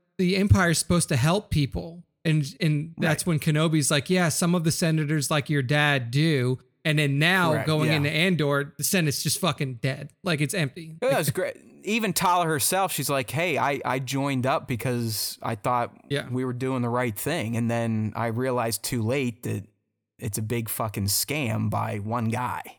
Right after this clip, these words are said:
Speaker 2: <laughs> You got, I love, I mean, Palpatine, here you go.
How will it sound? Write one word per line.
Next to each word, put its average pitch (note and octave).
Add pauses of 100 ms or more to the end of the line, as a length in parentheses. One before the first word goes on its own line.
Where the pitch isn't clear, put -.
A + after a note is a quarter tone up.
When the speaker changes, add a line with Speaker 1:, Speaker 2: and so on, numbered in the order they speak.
(220)
Speaker 2:
<laughs> -
You D#3
got, C3+
I A#2+
love, A2+
I A#2+
mean, A#2
Palpatine, B2+
here A#2
you G#2
go. D#2+